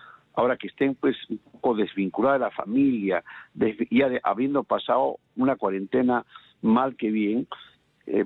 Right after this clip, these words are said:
eh, ellos se van a sentir, pues, eh, secuestrados, ¿no? Encima que, como es rígido la cuarentena en esta etapa, entonces, o se flexibiliza, o se permite que en este tiempo que hemos señalado las cosas se tranquilicen. De esa manera,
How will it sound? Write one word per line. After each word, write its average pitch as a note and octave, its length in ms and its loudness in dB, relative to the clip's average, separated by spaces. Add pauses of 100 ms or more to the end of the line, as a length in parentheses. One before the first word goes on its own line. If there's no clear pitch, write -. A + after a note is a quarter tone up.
(160)
eh, G#2 140 2
ellos D#3+ 220 2
se C#3+ 80 0
van E3+ 160 2
a E3+ 60 0
sentir, E3+ 360 -4
pues, E3 220 0
eh, A#2+ 180 -2 (100)
secuestrados, F3 720 0
¿no? G3+ 140 -8 (160)
Encima C#3+ 400 2
que, F2+ 200 -10 (260)
como G#2+ 240 2
es C#3 140 -2
rígido C#3+ 500 2
la F#2+ 100 0
cuarentena G2+ 600 0
en F#2 160 -4
esta A2+ 180 -2
etapa, A2 540 -2 (600)
entonces, B2+ 420 0 (280)
o A#2 100 2
se A2 380 0 (200)
flexibiliza, C3 920 0 (680)
o G#2+ 260 2
se - 160 -2
permite B2 440 0
que - 120 0
en A#2 120 4
este A2+ 200 -4
tiempo A2+ 500 0
que G2 140 -4
hemos G2 260 0
señalado F2 540 -2 (480)
las - 180 -2
cosas A#2 320 0
se - 100 -2
tranquilicen. G#2+ 680 2
De C#3+ 80 2
esa C#3+ 140 -2
manera, B2+ 400 0